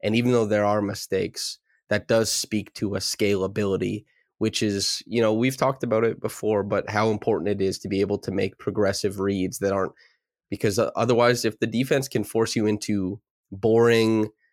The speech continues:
you know, like, they don't really gain anything types of passes out of attention, then they can dictate the offense away from you without losing anything.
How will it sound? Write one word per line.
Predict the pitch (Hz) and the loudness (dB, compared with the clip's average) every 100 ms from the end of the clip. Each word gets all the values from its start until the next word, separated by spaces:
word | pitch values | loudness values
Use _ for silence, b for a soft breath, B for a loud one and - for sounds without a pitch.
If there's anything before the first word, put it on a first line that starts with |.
| _ _ - | _ _ -4
you | 107 | 0
know, | 104 98 95 98 _ _ - | 2 2 0 -4 _ _ -6
like, | 101 92 87 _ _ _ _ _ _ - | -2 -2 -2 _ _ _ _ _ _ 0
they | 110 | 4
don't | 113 110 | 4 4
really | 110 104 | 2 2
gain | 107 110 | 2 2
anything | 110 107 104 107 | 4 2 0 -2
types | 101 107 98 | 0 -2 -2
of | 98 - | -6 -4
passes | 101 101 110 104 90 - | 0 0 0 -2 -2 0
out | 104 | 0
of | 104 95 | 0 -2
attention, | - 143 160 113 104 - b b b | 2 2 4 2 0 -4 b b b
then | 131 143 | 4 6
they | 139 | 6
can | 135 120 104 | 4 2 2
dictate | 117 - 113 82 | 0 2 -2 2
the | 101 | 2
offense | 98 98 95 - | 0 -2 -4 -2
away | 95 98 | -2 -2
from | - 98 | -2 -4
you | 95 | -2
without | 95 92 98 | -4 -2 -2
losing | 87 98 98 101 | 0 -2 -2 -4
anything. | 107 104 - | -6 -8 -8